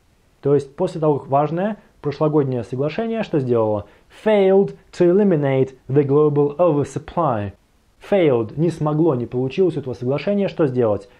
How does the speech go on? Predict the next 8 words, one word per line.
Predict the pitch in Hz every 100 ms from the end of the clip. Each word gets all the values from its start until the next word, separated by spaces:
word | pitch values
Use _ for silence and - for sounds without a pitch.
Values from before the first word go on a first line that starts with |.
| _ -
To | 165
eliminate, | 190 214 175 143 123 107 - _ -
устранить. | 165 156 - 160 175 151 - _ _ _ -
Global | 135 160 180 165 175 170 -
oversupply, | 160 165 143 135 147 - 139 110 107
глобальный | 127 139 185 185 160
переизбыток | 185 175 135 127 131 120 -
нефти. | 135 147 - - 110